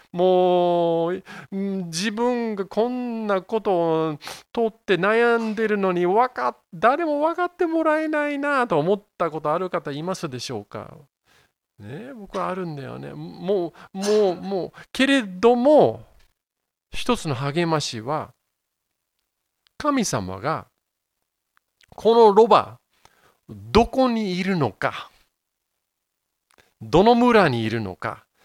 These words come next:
誰の家の前に立っているのか、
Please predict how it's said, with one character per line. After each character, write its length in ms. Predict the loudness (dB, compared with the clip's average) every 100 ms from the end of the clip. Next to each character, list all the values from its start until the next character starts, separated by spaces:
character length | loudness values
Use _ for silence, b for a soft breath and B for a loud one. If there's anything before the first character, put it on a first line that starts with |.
| b b
誰 460 | -18 -10 2 2 4
の 180 | 4 4
家 260 | 4 4
の 100 | 4
前 260 | 4 2 2
に 100 | -2
立 180 | -4 -4
っ 60 | -4
て 220 | -4 -4
い 80 | -2
る 100 | -4
の 160 | -6
か、 360 | -4 -4 -4